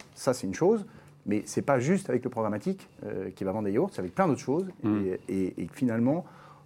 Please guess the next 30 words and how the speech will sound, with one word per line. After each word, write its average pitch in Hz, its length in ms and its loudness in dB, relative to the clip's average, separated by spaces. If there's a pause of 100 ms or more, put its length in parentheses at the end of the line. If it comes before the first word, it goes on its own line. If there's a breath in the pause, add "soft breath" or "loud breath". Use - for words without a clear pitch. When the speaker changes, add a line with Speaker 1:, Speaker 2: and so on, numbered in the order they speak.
Speaker 1:
pas 98 60 -2
rentrer 110 260 0
dans 117 80 2
les 104 80 0
discussions 107 320 -4
sur - 140 -8
les 98 40 -4
modèles 120 220 0
d'attribution 117 500 -4
dans 101 100 -4
tous 98 100 -6
les 95 60 -4
sens, 113 200 -8
il 98 60 -8
y - 20 -4
a 92 40 -4
des 92 40 -8
technos 98 300 -6
incroyables 120 460 0
là-dessus, 160 360 -4 (200)
euh, 90 560 -4 (120)
c'est - 200 -10
en - 40 -6
faire - 160 -4
super - 220 -10
complexe 160 400 -2
et - 40 -8
c'est - 120 -12
très 131 180 -2
arbitraire. 107 400 -8